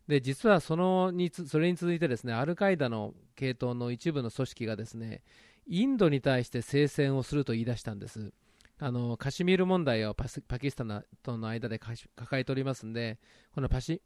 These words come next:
カシミール問題に関係して、そのインドに対して聖戦を開始すると、アルカイダ系の組織が言っておりましてね。そう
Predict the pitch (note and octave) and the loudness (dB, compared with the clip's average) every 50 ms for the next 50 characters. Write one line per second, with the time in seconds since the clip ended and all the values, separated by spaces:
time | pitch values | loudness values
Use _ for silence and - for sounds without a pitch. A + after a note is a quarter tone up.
0 | _ - - C#3 - - D#3+ D#3+ E3 D#3+ E3 E3 E3 D#3+ D3+ C3+ A#2 A2 - A#2 | _ -8 -6 -4 -4 -2 0 0 2 2 2 2 2 2 2 0 0 -2 -2 -4
1 | A#2 A#2+ - A#2+ A2+ A2+ - - - A#2+ A#2 A2+ G#2+ - _ _ - - _ _ | -6 -6 -4 -4 -4 -4 -4 -6 -4 -4 -4 -4 -4 -8 _ _ -20 -20 _ _
2 | _ - B2+ A#2+ D#3 F3 G#3+ A#3+ G#3 F3+ C#3 C3+ A#2+ C3 A#2+ A#2+ - B2 A2+ - | _ -8 -6 -4 -2 0 0 2 4 4 4 4 4 2 0 0 0 -4 -4 0
3 | C#3+ D3 D3 - - D3+ C#3+ C#3+ - - C#3 C3+ C#3 - D3+ - D3+ D3 C#3+ - | 0 0 2 2 0 0 0 0 0 0 -2 -2 0 0 -2 0 0 0 0 0
4 | A2 F#2+ - - _ _ _ _ _ - C3 C3 C3+ - C#3 C3+ C3 B2+ - C3+ | -2 -4 -6 -8 _ _ _ _ _ -4 -2 0 0 2 2 2 2 2 0 0
5 | B2+ - D3+ C3+ - - G#2+ G#2+ - - C3 B2 B2+ B2 B2 A2+ - A2+ G#2+ A2+ | 0 0 0 -2 -2 -2 -6 -6 -4 -2 -2 0 0 -2 -4 -6 -6 -8 -8 -6
6 | C3+ D#3+ | -6 -8